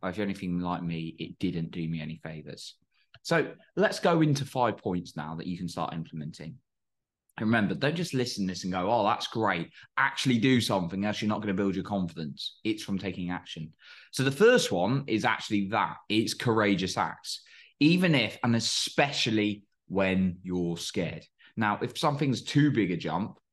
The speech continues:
then you can just break it down a little bit. So, like, public speaking, maybe just speak to a couple of people, do an update to them rather than a massive room of people.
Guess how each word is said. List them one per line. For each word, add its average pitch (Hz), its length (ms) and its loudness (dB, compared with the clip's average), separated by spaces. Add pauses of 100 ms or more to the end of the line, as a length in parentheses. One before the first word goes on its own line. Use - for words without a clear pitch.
(520)
then 117 240 4
you 110 60 4
can 113 140 0
just 101 160 -4
break 104 200 0
it 90 80 -2
down 92 220 0
a - 20 0
little 82 160 -4
bit. 85 240 -8
So, 98 120 -6
like, 87 200 -2
public 127 320 -4
speaking, 107 640 -4
maybe 185 200 -4
just 208 180 -6
speak 208 260 -8
to 196 100 -6
a 190 60 -2
couple 208 320 -2
of - 100 -4
people, 82 320 -6
do 107 140 -4
an 110 80 -2
update 117 360 -4
to - 60 -14
them 98 340 -4
rather 101 220 2
than 101 80 -2
a 98 160 -2
massive 104 400 -4
room 107 240 0
of 80 100 -4
people. - 480 -10